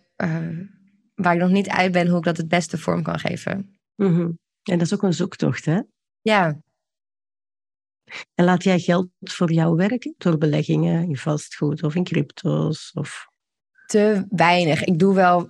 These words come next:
Speaker 1: ik heb wel wat beleggingen, wat crypto, ehm, en drie huizen die ik verhuur, maar dat is nou niet dat je daar, eh,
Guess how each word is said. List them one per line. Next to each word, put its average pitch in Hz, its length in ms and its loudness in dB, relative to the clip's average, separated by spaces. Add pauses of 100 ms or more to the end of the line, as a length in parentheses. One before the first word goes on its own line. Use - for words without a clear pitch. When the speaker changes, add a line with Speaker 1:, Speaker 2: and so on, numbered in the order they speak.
Speaker 1:
ik 160 120 -4
heb 160 120 0
wel 170 140 2
wat 160 220 2
beleggingen, 156 640 2
wat 151 180 0
crypto, 147 760 0
ehm, 151 480 -2 (440)
en 156 520 -2 (1120)
drie 165 300 2
huizen 165 600 0
die 160 120 -2
ik 160 60 -8
verhuur, 165 560 2
maar 151 320 2 (480)
dat 151 140 -2
is - 60 -8
nou 147 140 2
niet 151 160 0
dat 156 180 -2
je 160 60 -2
daar, 147 560 0
eh, 180 60 -6